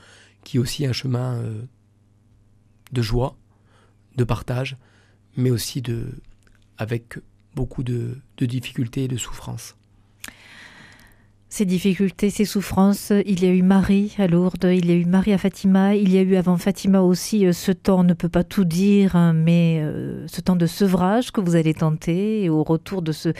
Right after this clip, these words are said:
Speaker 2: euh, pèlerinage de Fatima, ce sevrage ne va pas fonctionner, donc vous reprenez aussi le traitement. Euh,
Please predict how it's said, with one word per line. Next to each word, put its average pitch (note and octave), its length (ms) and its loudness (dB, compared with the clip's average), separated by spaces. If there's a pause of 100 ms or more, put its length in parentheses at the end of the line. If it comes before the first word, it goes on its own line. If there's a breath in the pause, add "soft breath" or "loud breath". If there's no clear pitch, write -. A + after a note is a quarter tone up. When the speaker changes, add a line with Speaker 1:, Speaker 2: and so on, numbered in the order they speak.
(320 loud breath)
Speaker 2:
euh, D#3+ 160 0
pèlerinage F3+ 560 0
de F3 80 -4
Fatima, F3 500 0
ce E3+ 140 -4
sevrage E3 380 -6
ne D#3+ 100 -4
va D#3 140 -2
pas F3 200 -2
fonctionner, E3 540 -4
donc F#3+ 180 -2
vous E3 160 -8
reprenez D3+ 540 -4
aussi D3 320 -8 (320 loud breath)
le F3+ 120 0
traitement. G#3+ 680 0
Euh, F3+ 180 0